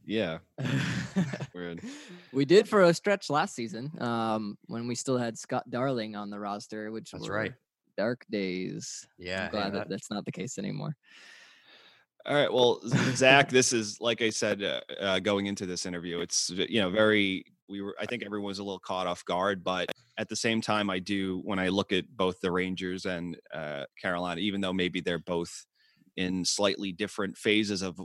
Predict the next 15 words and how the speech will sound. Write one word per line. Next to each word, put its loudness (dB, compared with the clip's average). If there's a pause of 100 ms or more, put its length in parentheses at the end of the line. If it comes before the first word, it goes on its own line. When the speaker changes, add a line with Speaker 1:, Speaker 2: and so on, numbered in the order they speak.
(160)
Speaker 1:
where -2
they -2
are 0
contention-wise, 2
they -2
both -4
do -4
seem -4
to -10
be -6 (440)
forward-looking -2
for 0
the 2
time 4
being, 4